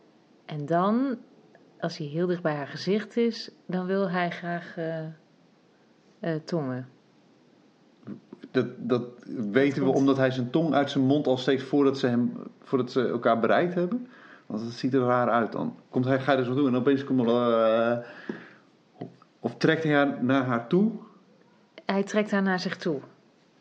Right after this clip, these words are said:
Speaker 2: Oh ja, dat heb ik ook wel eens gedaan.
Speaker 1: Ja, het duurt nog wel even, hè. Er worden nog wel een paar dingen gezegd.
Speaker 2: Hmm.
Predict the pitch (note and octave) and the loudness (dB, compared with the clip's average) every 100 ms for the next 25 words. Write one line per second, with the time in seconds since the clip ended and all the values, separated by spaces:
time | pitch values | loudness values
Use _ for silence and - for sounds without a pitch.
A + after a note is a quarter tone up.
0 | _ - G2 E2 - - _ _ - G2+ | _ -6 -4 -4 -8 -20 _ _ -6 -4
1 | G#2+ - - - - - - - E3+ D3 | -4 -6 -10 -14 -18 -18 -12 -2 -2 2
2 | A3 A#3 G3+ G3+ F3 D#3+ D#3 F3+ A#3 A#3 | 2 2 4 4 4 2 2 0 0 0
3 | E3+ E3+ E3+ D#3+ D#3+ F3 E3 E3 D#3+ D#3+ | -2 -2 -2 -4 -4 -2 -2 -4 -6 -6
4 | - G#3 C4 - - - F#2+ F#2 B2+ | -4 -4 -6 -14 -8 -2 0 0 -4